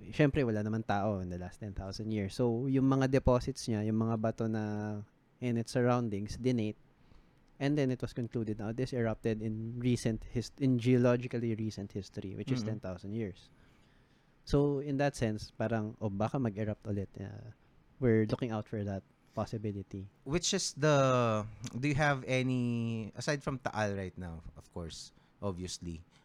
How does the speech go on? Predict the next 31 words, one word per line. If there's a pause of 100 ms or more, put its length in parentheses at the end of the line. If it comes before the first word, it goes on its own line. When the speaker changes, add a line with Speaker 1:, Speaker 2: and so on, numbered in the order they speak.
Speaker 2:
ano
yung
pinaka, (920)
parang,
uh,
"Ay,
Diyos
ko
po,
wag
ka
sanang
sumabog,"
parang
ganun
na
ano, (560)
pinakang (240)
kinakatakutan
ng
mga, (340)
<laughs>
ng
mga (200)
Pinoy
Speaker 1:
Parang
Speaker 2:
geologists,
Speaker 1:
Mayon,
Speaker 2:
volcanologists?
Speaker 1:
Bulusan (120)
at